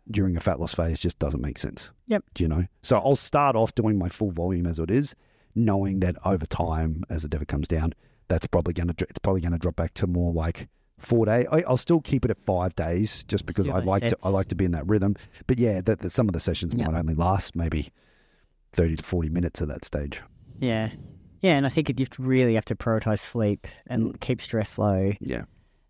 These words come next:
Speaker 2: You know, 'cause otherwise it's just too
Speaker 1: Yeah,
Speaker 2: hard.
Speaker 1: you've, you've got no wriggle room, you know,
Speaker 2: Yeah.
Speaker 1: and as it gets closer, you know, like, there'll be just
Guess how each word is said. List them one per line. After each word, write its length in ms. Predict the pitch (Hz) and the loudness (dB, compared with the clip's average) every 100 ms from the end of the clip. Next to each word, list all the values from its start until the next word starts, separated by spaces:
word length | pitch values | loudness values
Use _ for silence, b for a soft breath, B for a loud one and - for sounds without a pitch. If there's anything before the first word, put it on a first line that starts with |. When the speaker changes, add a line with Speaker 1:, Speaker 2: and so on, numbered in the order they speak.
| - | -2
Speaker 2:
You 120 | 113 | 0
know, 200 | 104 107 | 2 0
'cause 140 | - | 0
otherwise 360 | 120 110 104 101 | 0 2 0 -2
it's 180 | - - | -4 -6
just 260 | 104 - - | -6 -6 -6
too 140 | 107 | 2
Speaker 1:
Yeah, 140 | 120 98 | 4 4
Speaker 2:
hard. 140 | 104 | 2
Speaker 1:
you've, 180 | 98 - | 0 -2
you've 140 | 113 - | -4 2
got 160 | 120 | 2
no 140 | 98 76 | 2 -2
wriggle 200 | 76 71 | -2 -2
room, 280 | 65 65 65 | -2 -2 -2
you 120 | 73 | -2
know, 80 | 67 | 0
Speaker 2:
Yeah. 80 | 120 | 0
Speaker 1:
and 120 | 78 | -2
as 180 | - 82 | -2 -4
it 60 | 82 | -4
gets 220 | 73 - | -6 -8
closer, 420 | - 73 - 71 | -2 -2 0 -2
you 140 | 69 | 0
know, 160 | 69 67 | 0 -2
like, 240 | 69 73 - | -2 -4 -4
there'll 120 | 71 | -4
be 100 | 76 | -2
just 380 | 73 76 - | -2 -4 -6